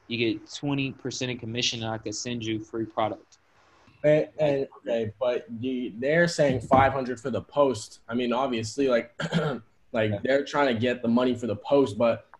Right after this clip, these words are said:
Speaker 2: you're just trying to get people on for the whole month for half that price plus the commission.
Speaker 1: Yeah.
Speaker 2: Oh, shit.
Speaker 1: Yes.
Speaker 2: I mean, how,
Speaker 1: Because
Speaker 2: how often,
Speaker 1: Uh-huh.
Speaker 2: how often do they agree to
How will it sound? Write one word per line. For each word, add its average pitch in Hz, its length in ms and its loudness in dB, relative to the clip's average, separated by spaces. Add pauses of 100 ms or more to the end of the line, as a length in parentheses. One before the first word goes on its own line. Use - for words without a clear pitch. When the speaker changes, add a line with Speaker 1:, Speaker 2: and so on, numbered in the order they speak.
(180)
Speaker 2:
you're 151 120 -12
just 139 100 -4
trying 135 220 0
to 117 60 0
get 123 140 0
people 117 380 -4 (240)
on 120 80 -10
for 120 100 -8
the 107 100 -2
whole 117 260 -2
month 117 400 2
for 107 80 -4
half 123 320 2
that 117 240 -2
price 117 300 2
plus - 340 0
the 117 100 -8
commission. 107 540 -6 (680)
Speaker 1:
Yeah. 131 280 4 (1000)
Speaker 2:
Oh, 101 160 -4
shit. 110 300 -6
Speaker 1:
Yes. 123 320 -4 (180)
Speaker 2:
I 143 40 0
mean, 139 120 8
how, 156 160 10
Speaker 1:
Because 160 280 6 (680)
Speaker 2:
how 156 320 6
often, 131 280 4
Speaker 1:
Uh-huh. 127 40 -8 (460)
Speaker 2:
how 175 140 6
often 165 280 6
do 139 80 2
they 139 200 4
agree 113 280 2
to 127 100 4